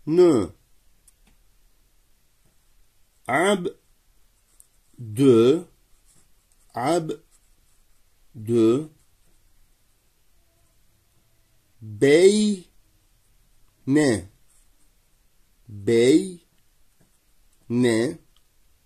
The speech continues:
Elif, T, lam. Ötre, cezim,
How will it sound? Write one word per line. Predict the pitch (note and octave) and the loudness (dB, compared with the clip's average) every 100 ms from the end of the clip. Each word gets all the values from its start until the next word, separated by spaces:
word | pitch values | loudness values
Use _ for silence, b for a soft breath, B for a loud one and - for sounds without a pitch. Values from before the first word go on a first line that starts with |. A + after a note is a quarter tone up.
| _ _ _ _ _ _ _ _ _ _ _ _ _ _ - | _ _ _ _ _ _ _ _ _ _ _ _ _ _ -4
Elif, | D#3 E3 E3+ - | 2 2 0 -4
T, | D3 D3+ F3+ | -4 -2 -2
lam. | D#3 F#2 E2+ _ _ _ _ _ _ _ | -4 -6 -10 _ _ _ _ _ _ _
Ötre, | D#3 D3+ A#2+ C#3 D#3+ | -6 -6 -4 -4 -2
cezim, | C3 A2 C#3+ G3 | -4 -2 -4 -6